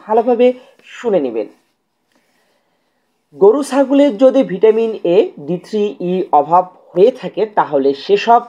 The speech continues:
রোগসমূহের ক্ষেত্রে এই মেডিসিনটা ব্যবহার করতে পারেন, এই ওষুধটা খাওয়াতে পারেন। আসলে অনেক সময় দেখা যায় অনেক গরুর কিন্তু হাড় মজবুত হয় না,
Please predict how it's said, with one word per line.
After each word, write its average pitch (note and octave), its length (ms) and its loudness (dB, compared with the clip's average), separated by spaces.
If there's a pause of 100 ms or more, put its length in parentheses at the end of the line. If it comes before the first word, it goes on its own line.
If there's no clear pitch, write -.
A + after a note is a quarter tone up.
রোগসমূহের F#3 600 -6
ক্ষেত্রে G3 580 -2 (100)
এই D#3 260 -2 (1600)
মেডিসিনটা D3 460 0
ব্যবহার C#3 260 0
করতে C3+ 240 -6
পারেন, C#3+ 320 0
এই F3 160 0
ওষুধটা - 340 -4
খাওয়াতে - 380 -2
পারেন। E4+ 320 -6 (560)
আসলে B3+ 440 0 (260)
অনেক A3+ 280 2
সময় C4 440 0
দেখা E3+ 340 0
যায় A3+ 180 4
অনেক F#3 480 -2
গরুর A3 480 2
কিন্তু F#3 400 -4
হাড় G3 460 0
মজবুত E3 560 -2
হয় C3+ 240 -4
না, A3 300 -4